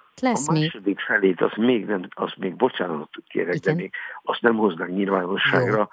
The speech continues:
Speaker 2: Lesz természetesen a tavasszal egy második bemutató, de arra még kérnék egy kis türelmet.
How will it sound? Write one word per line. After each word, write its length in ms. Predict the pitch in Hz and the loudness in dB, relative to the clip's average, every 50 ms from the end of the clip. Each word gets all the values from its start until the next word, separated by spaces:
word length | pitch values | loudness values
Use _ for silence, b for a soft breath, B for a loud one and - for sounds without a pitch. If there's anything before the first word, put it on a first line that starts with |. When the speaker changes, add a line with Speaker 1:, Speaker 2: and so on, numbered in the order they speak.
| B B B B _ - - - - 123 | B B B B _ -8 -6 -2 0 2
Speaker 2:
Lesz 260 | 127 123 - - - - | 0 0 0 -6 -6 -2
természetesen 920 | 117 107 104 98 92 85 76 - - 87 - - 85 - - 98 90 - B B B B | 0 0 0 0 -4 -10 -10 -8 -8 -8 -6 -6 -8 -6 -4 -6 -6 -6 B B B B
a 100 | - - | -12 0
tavasszal 500 | - 123 110 101 95 92 - - - - | 2 2 2 2 0 -2 -2 -6 -4 -4
egy 120 | 85 85 | -4 -4
második 480 | 82 95 98 95 - - - 92 90 87 | -2 -2 -2 -2 -4 -6 -6 -8 -6 -2
bemutató, 680 | 90 98 90 95 95 90 - 98 - - 107 101 - B B B B B | 0 0 0 0 -2 0 -2 -2 0 2 0 0 0 B B B B B
de 220 | B - 104 - - | B -2 0 0 2
arra 240 | - 110 98 92 87 | 2 2 2 2 -4
még 160 | 82 82 80 | -6 -10 -12
kérnék 500 | _ - - - - - - - - - | _ -10 -10 -10 -10 -10 -14 -14 -14 -14
egy 120 | - - _ | -16 -16 _
kis 260 | - - - - _ | -14 -14 -14 -14 _
türelmet. 520 | - - - - - - _ - - - | -16 -14 -12 -12 -12 -14 _ -18 -18 -18